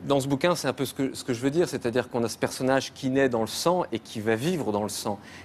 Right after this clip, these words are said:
Et son propre fils, qui va naître dans la violence, je le sous-entends, enfin je le dis même à la fin dans, dans, dans ce qui sert d'épilogue,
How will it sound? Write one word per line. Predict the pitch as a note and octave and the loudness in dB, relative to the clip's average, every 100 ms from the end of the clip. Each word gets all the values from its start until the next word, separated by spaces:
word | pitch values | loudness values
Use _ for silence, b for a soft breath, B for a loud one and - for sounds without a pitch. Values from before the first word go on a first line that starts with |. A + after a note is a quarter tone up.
| - | -8
Et | |
son | G#2 A#2+ | -4 -2
propre | - C#3 - A#2+ | 0 0 0 -4
fils, | - A3 G#3+ - - - | 0 -2 -2 -6 -8 -4
qui | |
va | G#2+ | 0
naître | A2 G#2+ | 2 2
dans | G2+ | 0
la | |
violence, | G2 A2+ E3 F#3 - B B B B - | 2 4 2 0 -8 B B B B -8
je | G2 G#2+ | 0 2
le | G2+ | 2
sous-entends, | - B2+ A#2+ A#2 B2+ | 0 0 2 2 0
enfin | A2 | 0
je | F#2+ | 0
le | A2 | 0
dis | D#3 | 2
même | D3+ A2 | 2 2
à | G2+ | 0
la | G2 | -2
fin | - D#3+ | 0 0
dans, | A#2 | 0
dans, | G#2+ G2+ G2 | -2 -4 -4
dans | G2 | -6
ce | - | -8
qui | - | -12
sert | - G2+ | -4 -2
d'épilogue, | F#2+ A2+ C#3+ D3 | -2 2 2 2